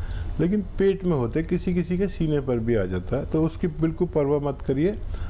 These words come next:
और उसका कुछ वो भी मत करिए इलाज। एक घरेलू इलाज ऐसा कर सकते हैं कि आप हल्दी का र-, सरसों के तेल में एक लेप सा बना के रोज़ाना उस पर रख के, और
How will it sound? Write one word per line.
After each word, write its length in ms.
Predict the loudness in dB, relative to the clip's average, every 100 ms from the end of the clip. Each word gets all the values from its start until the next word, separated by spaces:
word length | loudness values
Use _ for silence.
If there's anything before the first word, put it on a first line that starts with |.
| -4 -2 0
और 180 | 0
उसका 300 | 0 -2 0
कुछ 220 | 2 0 -2 -6 -8 -6
वो 320 | 0 2 2
भी 120 | 2
मत 260 | 2 0 0
करिए 320 | -2 0 0 -2 -6 -2
इलाज। 280 | 2 4 2 -2 -10 -8 -6 -4 -2 -2
एक 240 | -4 -6 -8 -4 0
घरेलू 420 | 4 4 6 6
इलाज 280 | 6 4 2
ऐसा 240 | 0 0 0
कर 180 | 0 -2
सकते 380 | -2 -4 0
हैं 120 | 0 2
कि 100 | 2
आप 240 | 2 0 -6 -6 -4 -4 -2
हल्दी 360 | 0 0 2 0
का 380 | 2 0 0 -6 -6 -2
र-, 220 | 0 -2 -4
सरसों 640 | -2 -2 2 0 2 -2
के 120 | 0
तेल 360 | -4 0 2 2
में 180 | 0 0
एक 200 | 0 0
लेप 320 | 2 2 2
सा 140 | 0
बना 280 | 0 2 0
के 140 | 0 2
रोज़ाना 420 | 2 2 0 0
उस 180 | -2 -2
पर 180 | -2
रख 120 | 0 -2 -2
के, 60 | -2 -2 -6 -6 -6 -4 -4 -2 0
और 300 | 2 0